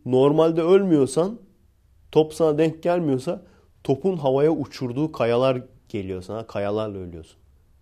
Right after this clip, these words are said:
O topların açtığı kraterler. Direkt ayın yüzeyi gibi. Daha sonra üzerine yağmur yağıyor senin. O kraterleri de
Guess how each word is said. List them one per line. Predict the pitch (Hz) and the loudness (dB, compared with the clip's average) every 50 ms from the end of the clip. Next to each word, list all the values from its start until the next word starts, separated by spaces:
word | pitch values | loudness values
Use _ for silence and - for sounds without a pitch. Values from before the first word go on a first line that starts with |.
| _ - | _ -4
O | 135 147 147 | -4 -4 -2
topların | - 147 139 139 - 127 127 139 143 143 | -2 -4 -4 -4 -4 -4 -2 -2 0 0
açtığı | 131 123 127 - - - 123 131 151 151 - _ _ _ _ _ _ _ _ | -2 -2 -4 -8 -10 -6 -6 -6 -6 -8 -14 _ _ _ _ _ _ _ _
kraterler. | - - 117 113 110 110 127 113 107 110 110 107 98 - - - _ _ _ _ _ _ _ _ _ _ _ _ _ _ _ _ | -8 -4 -2 -2 -2 -2 -2 -2 -2 0 -2 -4 -4 -6 -14 -20 _ _ _ _ _ _ _ _ _ _ _ _ _ _ _ _
Direkt | - 110 113 110 - | -2 -2 -2 -2 -4
ayın | - 107 110 110 110 | -8 -6 -6 -6 -6
yüzeyi | 107 104 98 95 98 95 95 92 | -8 -10 -10 -10 -10 -10 -10 -10
gibi. | 92 82 82 80 - _ _ _ _ _ _ _ - - - - - - _ 104 | -12 -14 -16 -18 -20 _ _ _ _ _ _ _ -20 -20 -20 -20 -20 -20 _ -4
Daha | 123 117 127 147 | -2 2 2 0
sonra | 151 - - 151 143 131 127 127 135 143 139 - _ _ _ _ _ _ _ _ _ _ - | 0 2 2 4 4 4 4 2 2 0 -4 -14 _ _ _ _ _ _ _ _ _ _ -6
üzerine | 135 123 113 110 123 120 120 123 127 | -4 -4 0 2 2 2 4 2 2
yağmur | 123 113 101 98 101 107 120 127 135 | 2 2 0 0 -2 -2 -2 0 2
yağıyor | 143 147 147 143 147 147 | 4 4 4 4 2 -2
senin. | 143 - 139 139 147 156 156 - _ _ _ _ _ _ _ _ _ _ _ _ _ _ _ _ _ | -2 -2 -2 -2 -4 -6 -10 -16 _ _ _ _ _ _ _ _ _ _ _ _ _ _ _ _ _
O | - 131 127 | -4 -4 -2
kraterleri | - 139 127 127 123 - 127 117 113 110 110 117 117 113 | 2 2 4 4 2 2 0 0 0 0 -4 -4 -4 -2
de | 110 95 87 90 | -4 -4 -4 -6